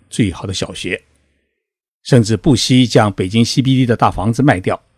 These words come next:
去海淀区啊，买一套破旧的学区房。考大学时啊，要为孩子操心，大学毕业以后要为孩子找工作，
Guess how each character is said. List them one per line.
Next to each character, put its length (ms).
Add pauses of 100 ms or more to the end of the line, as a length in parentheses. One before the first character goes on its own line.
去 240
海 160
淀 160
区 200
啊， 120 (360)
买 160
一 40
套 240 (140)
破 260
旧 220
的 160
学 140
区 120
房。 220 (1300)
考 180
大 140
学 100
时 200
啊， 180 (240)
要 100
为 80
孩 160
子 60
操 180
心， 240 (960)
大 140
学 120
毕 120
业 120
以 80
后 320 (340)
要 100
为 100
孩 260
子 140
找 100
工 200
作， 200